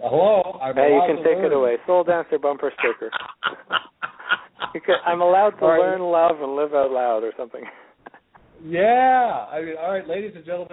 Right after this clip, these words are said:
Speaker 1: get out that pen, get out that magic marker, get out a big sheet of paper. I'm allowed to learn. How many sheets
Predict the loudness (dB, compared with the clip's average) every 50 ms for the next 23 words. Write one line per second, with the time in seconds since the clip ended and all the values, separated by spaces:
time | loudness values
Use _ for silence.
0 | -16 -12 -8 -4 -2 -2 -4 -4 -6 -8 -8 -10 -8 -4 -2 -2 -2 -4 -6 -10
1 | -16 -20 -20 -20 _ _ _ 0 2 2 2 2 0 -2 -2 -4 -10 -14 -6 -4
2 | -2 -2 -2 -4 -8 -14 -12 -6 -6 -4 -4 -4 -8 -10 -8 -6 -4 -4 -4 -4
3 | -6 -8 -12 -12 -12 -14 -12 -10 -8 -8 -8 -6 -6 -6 -6 -6 -8 -10 -10 -10
4 | -14 _ _ _ _ _ _ _ -2 2 4 4 4 4 2 0 -2 -4 -4 -4
5 | -2 0 2 2 4 4 2 2 0 -4 -10 -10 -8 -6 -6 -4 -4 -4 -6 -8
6 | -12 -18 -20 _ _ -6 -4 -4 -4 -4 -6 -10 -10 -12 -16 -16 -12 -12 -12 -12
7 | -12